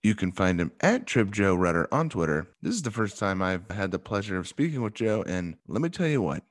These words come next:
this guy broke down the Steelers in a way you're not gonna hear anywhere else. He delivered the definitive guide to the Pittsburgh Steelers for the twenty twenty-one season. Well, what are we waiting for? Let's bring him on. Ladies and gentlemen, Joe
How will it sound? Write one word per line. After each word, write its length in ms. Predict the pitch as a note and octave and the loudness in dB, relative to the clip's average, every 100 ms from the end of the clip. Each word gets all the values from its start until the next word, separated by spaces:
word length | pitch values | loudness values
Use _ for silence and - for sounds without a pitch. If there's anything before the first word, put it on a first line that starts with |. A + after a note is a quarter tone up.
| - | -4
this 240 | C#3+ - | -2 -2
guy 460 | - A#2+ A2 G#2+ G2 | -2 0 2 0 -2
broke 240 | - B2 D#3 | 2 2 4
down 200 | F3+ E3+ | 2 2
the 60 | |
Steelers 540 | E3 - G#2 F#2+ F2 - | -2 0 0 2 0 -2
in 100 | F#2+ | -2
a 80 | F2 | 2
way 380 | F2 E2+ F2 - - | 2 2 0 -6 -12
you're 160 | C2+ | -6
not 220 | D2 G2+ | 0 0
gonna 160 | D3 A#2+ | 0 -2
hear 300 | G#2+ F#2 E2+ - | 0 -2 -4 -2
anywhere 320 | C3 F3+ E3 | 0 2 2
else. 440 | E2 D2 - - - | 2 0 -6 -14 -12
He 160 | - C3 | -2 0
delivered 540 | D#3+ D3 F2 C#2+ A#1 - _ - | 2 2 2 0 -6 -12 _ -4
the 80 | A2 | 0
definitive 520 | A2 A2 G#2 G#2+ C3 | 0 0 0 0 0
guide 320 | G2+ D#2+ D#2 - | -2 -2 -6 -10
to 100 | A2+ | -6
the 100 | - | -4
Pittsburgh 400 | G2 - A#2+ A#2 | -4 -4 -4 -4
Steelers 560 | - G#2 C2+ E2 - _ | 0 0 0 -8 -14 _
for 140 | - | -4
the 80 | G2 | -2
twenty 420 | F#2+ G#2+ F2+ F2+ G2+ | -2 -2 -2 -2 -8
twenty-one 520 | - F#2+ F#2+ E2+ D#2+ F#2 _ | -6 -2 0 0 -2 -6 _
season. 540 | - - E2 - - - _ - | -12 -4 -4 -4 -12 -14 _ -2
Well, 140 | A#3+ | 2
what 80 | C#4+ | 4
are 60 | |
we 40 | C4 | 4
waiting 260 | C#4+ C#4 | 4 2
for? 300 | C4 G#3 C3 - | 0 -2 -2 -4
Let's 140 | - - | -8 -4
bring 220 | G4 F#4 | 0 2
him 80 | G4 | 2
on. 520 | G4 G4+ G4+ F4 - - | 2 2 0 -2 -6 -6
Ladies 240 | - G#2+ F2+ | 2 2 2
and 80 | F2 | 0
gentlemen, 400 | F#2 G2+ D#3 E3 | 0 2 0 -4
Joe 400 | - F2+ F2 A#2 | -6 0 0 0